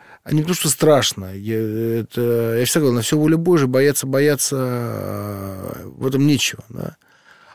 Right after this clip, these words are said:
А, но иногда просто для того, чтобы не быть огульным, для того, чтобы не быть каким-то, каким-то снобом, приходится молчать,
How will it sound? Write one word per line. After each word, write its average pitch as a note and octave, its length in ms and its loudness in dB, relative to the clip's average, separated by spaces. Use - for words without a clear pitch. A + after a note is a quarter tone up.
А, A#2+ 220 0
но D3 420 4
иногда D#3+ 240 4
просто F3 280 -2
для D#3+ 120 0
того, F3 300 2
чтобы D#3+ 320 -2
не D#3+ 180 4
быть E3+ 300 2
огульным, E3 560 4
для B2+ 120 -2
того, C3+ 220 0
чтобы C3+ 300 -4
не C#3+ 140 0
быть C#3+ 320 2
каким-то, C3+ 460 -4
каким-то B2+ 600 -2
снобом, C#3+ 680 2
приходится C3 480 -2
молчать, C3+ 460 0